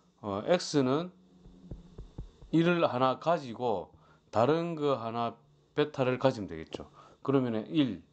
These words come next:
일 되고 이거 서로 다른 실근 개수 두 개가 차-, 두 개가 되잖아.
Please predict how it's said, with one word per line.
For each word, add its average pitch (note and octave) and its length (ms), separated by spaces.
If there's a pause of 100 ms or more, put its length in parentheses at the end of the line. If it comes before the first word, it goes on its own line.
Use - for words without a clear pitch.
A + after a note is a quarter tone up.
(540)
일 A#2+ 160
되고 B2 420
이거 G#2 200
서로 B2 460
다른 A2+ 180
실근 A#2 160
개수 G#2 260
두 - 140
개가 A#2 260
차-, G#2+ 260 (600)
두 A2 100
개가 B2+ 200
되잖아. D#2+ 300